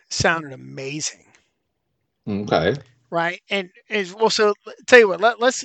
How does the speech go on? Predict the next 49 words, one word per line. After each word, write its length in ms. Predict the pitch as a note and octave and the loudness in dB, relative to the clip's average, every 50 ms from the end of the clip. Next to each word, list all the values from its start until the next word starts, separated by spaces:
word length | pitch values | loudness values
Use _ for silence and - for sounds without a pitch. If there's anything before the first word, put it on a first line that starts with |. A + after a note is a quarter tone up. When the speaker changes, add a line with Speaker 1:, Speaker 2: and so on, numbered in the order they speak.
| - - | -14 -16
Speaker 1:
let's 320 | B3+ G#3+ A3+ A#3 A3+ - - | -8 -4 -4 -2 -2 -2 -2
touch 240 | - - - - | -2 -2 -2 -2
on, 340 | G#3+ F#3+ F3+ E3 E3 E3 D#3+ - _ - - - - _ _ | -2 -2 0 -2 -4 -6 -8 -12 _ -20 -20 -20 -20 _ _
beca-, 240 | - G#3+ G#3 G#3+ B3 | -14 -10 -10 -10 -8
'cause 100 | - - G3+ | -4 0 0
I 60 | G3+ | 0
wanna 200 | G3+ G3+ G3+ G3 | 0 -2 -6 -6
get 180 | F3 F#3 F#3+ F3+ | -2 -2 -2 -2
in, 160 | F3+ F#3 F3+ - _ | -2 -6 -10 -12 _
into 260 | A3 F#3+ F#3 - - F3 | -10 -10 -8 -8 -10 -10
that 200 | E3 D#3+ D#3+ D#3+ | -8 -8 -8 -8
here 300 | D3+ D#3+ D#3+ D3+ D3 - _ _ - - - - - _ _ | -8 -8 -8 -10 -10 -12 _ _ -20 -20 -20 -20 -20 _ _
in 100 | - F3 | -8 -6
a 60 | F3+ | -4
second 380 | D#3 - - F3 E3 - D#3+ D3+ | -2 0 0 -2 -2 -2 -6 -10
and 180 | D3+ D3+ D#3 | -10 -12 -10
talk 280 | D#3 - F3+ F3 D#3+ - | -6 -4 -4 -4 -4 -4
about 160 | E3 D#3+ D#3+ | -6 -8 -6
the 40 | - | -6
set 200 | - - - E3+ E3 | -4 -2 -2 -2 -2
list. 280 | D#3+ D#3 C#3+ - - | -6 -10 -10 -8 -4
But 180 | - E3+ E3 E3 - _ - - - - - - _ _ _ _ _ _ _ _ _ - - - | -4 -4 -4 -4 -8 _ -20 -20 -20 -20 -20 -20 _ _ _ _ _ _ _ _ _ -20 -18 -12
y-, 180 | G3+ F3+ A3 - - G#3+ | -8 -8 -8 -8 -6 -2
so 160 | - - G#3+ | 0 2 2
you 220 | G3 F#3+ G3+ B3+ | 2 2 0 -2
didn't 160 | B3+ C4+ C4 A#3+ | -2 -2 -4 -8
get 80 | A#3+ | -8
to 80 | G#3 F#3 | -8 -6
see 280 | - - G#3 F#3+ F#3 - _ _ | -6 -6 -8 -10 -12 -16 _ _
any 300 | - G3 G#3 G#3+ G#3+ G3+ | -4 -4 -2 -2 -2 -4
of 40 | F3+ | -4
the 60 | E3+ | -6
pre-show 420 | D#3 - E3 D#3+ D3 - - A#2 A2+ | -8 -8 -6 -4 -2 -2 -4 -4 -6
stuff? 420 | - - - - - - - - _ _ _ _ _ _ _ - | -10 -10 -10 -12 -20 -20 -20 -20 _ _ _ _ _ _ _ -6
Speaker 2:
Nothing. 680 | G#2+ G2+ G2+ G2+ G#2 A2 A#2+ A#2 - - E2+ D#2 D2+ | -2 0 2 2 4 4 2 2 2 0 -2 -2 -2
I, 80 | E2+ G#2+ A2+ | -4 -4 -4
we 180 | G2+ G#2+ C3+ D#3+ | 0 0 0 2
didn't 240 | D#3 E3+ E3 D#3+ D3 | 2 2 0 0 -2
see 140 | - - F#3+ | -2 0 0
Speaker 1:
Okay. 180 | F#3+ - F3 C#3 | 2 2 0 -4
Speaker 2:
anything. 680 | - A#2+ C3+ C#3 C3 G2+ - - - E2 D#2 D2+ D2+ D2 - _ _ _ - | -4 -4 -2 -2 -4 -6 -6 -8 -10 -8 -8 -10 -14 -18 -20 _ _ _ -8
Speaker 1:
So 320 | - - G#3+ G3 E3+ E3 D#3+ D#3+ F3 | -2 0 2 2 2 0 -4 -8 -6
one 140 | F#3+ G#3+ A3+ | -4 -2 -2
of 60 | G#3+ | -2
the 80 | F#3 | -4
coolest 640 | - - - - - C4 C4+ C4+ C4+ C#4 C4+ - - | -6 -6 -4 0 0 0 0 0 0 0 -2 -2 -2
things 300 | - A3+ A3 G#3+ G#3 F#3 | -2 -2 -2 -4 -6 -6
they 200 | F#3 F#3 F3+ F3+ | -4 -4 -4 -4
did 340 | - E3+ E3+ E3 D3+ D3 | -4 -4 -4 -4 -6 -8